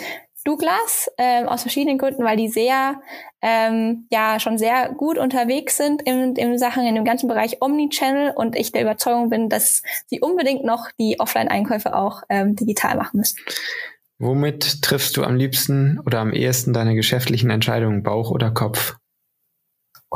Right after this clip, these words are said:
Speaker 1: Das ist eine schwierige Frage. Also irgendwas dazwischen. Ich glaube, mittlerweile versuche ich mich wirklich auch häufig wieder auf mein Bauchgefühl auch ein Stück weit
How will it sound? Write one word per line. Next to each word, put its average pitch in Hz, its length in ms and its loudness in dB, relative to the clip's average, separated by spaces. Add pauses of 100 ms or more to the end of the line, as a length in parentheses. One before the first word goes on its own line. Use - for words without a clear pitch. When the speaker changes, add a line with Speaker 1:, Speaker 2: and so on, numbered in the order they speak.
(920)
Speaker 1:
Das 254 120 0
ist 240 140 -2
eine 214 80 0
schwierige 262 400 0
Frage. 277 580 0
Also 226 560 2
irgendwas 254 400 0
dazwischen. 269 640 0 (500)
Ich 254 260 0
glaube, 269 500 2
mittlerweile 277 760 0
versuche 262 380 0
ich 285 100 -6
mich 254 180 -2
wirklich 262 300 -2
auch 233 300 -2
häufig 262 360 0
wieder 240 240 0
auf - 120 -4
mein 214 240 2
Bauchgefühl 269 640 -2
auch 226 220 0
ein 233 60 -4
Stück 240 260 -4
weit 226 280 0